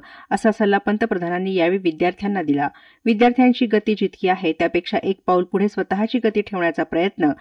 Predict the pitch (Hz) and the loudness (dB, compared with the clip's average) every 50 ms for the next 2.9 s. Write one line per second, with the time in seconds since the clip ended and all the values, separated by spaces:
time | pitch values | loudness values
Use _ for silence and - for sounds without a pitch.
0 | - - - _ - - 233 214 - - 240 226 233 233 233 233 240 240 220 208 | -10 -20 -20 _ -6 -4 -4 -2 0 2 2 4 4 4 4 4 2 2 2 4
1 | 202 190 196 208 - - - - - 185 185 - 196 185 190 196 202 - 180 185 | 4 4 4 4 0 -2 -4 -4 -4 -6 -4 -2 -2 0 0 0 -2 -2 -2 -2
2 | 196 208 - 208 - - 240 214 - 233 226 220 196 160 143 151 151 147 | -4 -4 -6 -8 -6 -4 -2 0 0 0 2 2 0 0 0 0 0 -2